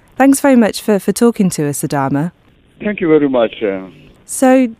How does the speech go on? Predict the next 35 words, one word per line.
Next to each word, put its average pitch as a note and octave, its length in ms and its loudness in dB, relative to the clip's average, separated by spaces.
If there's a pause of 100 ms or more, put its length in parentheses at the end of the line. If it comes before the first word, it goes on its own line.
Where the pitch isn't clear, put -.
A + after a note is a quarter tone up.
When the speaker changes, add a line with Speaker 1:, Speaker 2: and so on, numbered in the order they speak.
Speaker 1:
Sierra D#4+ 460 4
Leone B3 380 4
has A3 280 2 (120)
very C4+ 280 4
high B3 280 2
rates G#3+ 420 -2
of F#3+ 320 -2
infant G#3 480 -4
and G3 260 0
maternal A3 420 2
mortality. D3 840 -4 (520)
Uh, F3 40 0
I E3 140 4
believe G3 300 2
a F#3+ 40 0
study G3 320 2
in E3+ 100 0
two F#3 200 -2
thousand F3+ 420 0
eight F3+ 180 -2
showed F3 280 -2
that - 160 -2
eighty-nine G#3+ 680 2
babies D#3 460 -2
died D3+ 340 -4
for - 120 -6
every D#3 600 -4
a E3 100 -4
thousand E3 500 -2
births. D#3 640 -4 (460)
And F#3 160 -2
for G3+ 120 0
mothers, G#3+ 360 2
that - 200 -2
was E3+ 300 -4